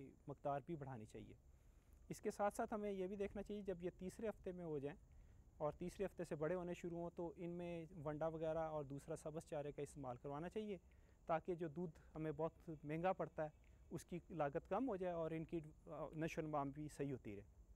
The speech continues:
तीसरे हफ्ते से हम इन्हें कोई वंडा और सब्ज़ चारा जो है वो थोड़ा थोड़ा करके शुरू कर सकते हैं। उसके बाद इनकी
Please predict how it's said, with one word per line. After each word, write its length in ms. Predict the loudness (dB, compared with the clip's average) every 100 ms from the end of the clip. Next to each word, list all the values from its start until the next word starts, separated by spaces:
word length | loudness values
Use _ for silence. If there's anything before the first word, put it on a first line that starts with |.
| -18 -18 -20 -18 -8 -2
तीसरे 280 | 0 2
हफ्ते 220 | 2 2 -2
से 100 | 0
हम 120 | 0
इन्हें 160 | -2 -2
कोई 160 | -6 -8 -18 -20 -6
वंडा 280 | 0 4 6
और 160 | 6 4
सब्ज़ 240 | 0 -4 -2
चारा 260 | 0 0
जो 100 | 0
है 80 | 0
वो 120 | -2 -2
थोड़ा 120 | -4
थोड़ा 180 | -4 -6
करके 260 | -6 -6 -6
शुरू 200 | -6 -6
कर 120 | -4 -2
सकते 300 | -2 -2 -4
हैं। 120 | -4 -10 -20 -20 -20 -20 -10 -8
उसके 220 | -2 4
बाद 200 | 6 4 -2
इनकी 460 | -2 -2 -2 -6